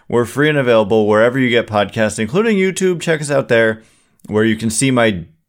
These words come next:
light has gone out, sadly, or wherever you get your podcasts. And please hit that subscribe button as well. Also, swing for the fences on Sleeper Picks, and you could win up to one hundred times your money. Download the Sleeper app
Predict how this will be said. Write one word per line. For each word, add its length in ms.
light 580
has 540
gone 280
out, 420
sadly, 720
or 540
wherever 400
you 100
get 160
your 120
podcasts. 580
And 80
please 240
hit 140
that 180
subscribe 500
button 220
as 160
well. 280
Also, 400
swing 320
for 100
the 80
fences 460
on 160
Sleeper 480
Picks, 580
and 160
you 80
could 160
win 260
up 400
to 520
one 360
hundred 320
times 300
your 80
money. 340
Download 380
the 100
Sleeper 580
app 360